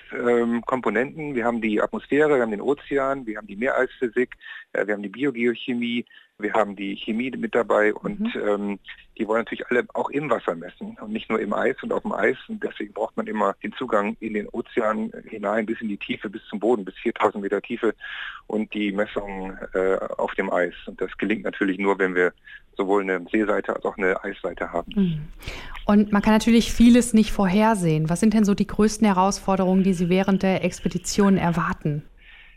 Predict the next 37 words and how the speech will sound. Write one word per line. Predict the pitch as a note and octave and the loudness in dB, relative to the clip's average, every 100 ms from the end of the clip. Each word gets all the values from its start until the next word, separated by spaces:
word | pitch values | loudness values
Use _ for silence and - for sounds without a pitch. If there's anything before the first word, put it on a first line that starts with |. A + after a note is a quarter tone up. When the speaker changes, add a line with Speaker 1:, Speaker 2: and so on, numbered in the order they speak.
| _ - | _ -2
Speaker 1:
Die | A#2+ | 2
allergrößte | B2 C#3+ - B2+ D#3+ B2+ - | 2 0 0 -2 -2 -6 -4
Herausforderung | A#2 D3 - B2 A#2 A#2 | -4 -4 -2 -2 -2 -4
wird | A2+ - | -6 0
sein, | A2 B2+ C#3 - - | 0 0 -4 -10 -2
äh, | A2+ A2 | 0 2
eine | A2+ | -2
stabile | A2+ A#2 A2+ B2 | -4 -6 -4 -6
Scholle | A2+ C3 C3 - | -2 -2 -2 -4
zu | A2+ | -6
finden, | - A2 A#2 | -4 -6 -4
die | A2+ | -4
über | G#2+ G#2 | -2 -2
das | G#2 - | -4 -2
ganze | A2 - | -4 -2
Jahr | G#2+ G#2 G2+ | 0 0 2
hält. | G#2 F#2+ - - - | 2 0 0 -10 -8
Speaker 2:
Mhm. | G#3+ G#3 E3+ D#3+ F3+ - | -4 -2 -2 -4 -8 -12
Speaker 1:
Schollen | - - A2+ G#2+ | -8 -2 0 0
brechen | G2+ A#2 - A#2+ - - - - | 0 -2 -2 -4 -4 -6 -8 -12
und, | - G2+ - - | -12 -12 -12 -4
äh, | A2 G2 F#2+ F#2+ F#2+ G2 G2+ G2+ G2+ | 0 4 4 6 4 2 -2 -8 -10
das | G2+ | -8
Schlimmste, | - A2+ - | -6 -6 -4
was | G#2+ - | -6 -6
passieren | A2+ - A2 A2+ | -12 -4 -4 -2
kann, | A2+ G#2 | -2 0
dass | G2+ - | -2 -2
irgendwann | G#2 G#2+ A2 G2 | -6 -4 -2 -2
nach | G2 F#2+ | -2 -4
ein-, | - - A2 | -8 -8 -6
einigen | G#2+ G#2 G2+ | -4 -4 -2
Monaten | G#2+ G#2 G#2+ | 2 2 0
dann | G2+ | -8
die | G2 | -6
Scholle | - G#2 G2+ | -2 -2 0
bricht | - G#2+ - | 0 -2 -4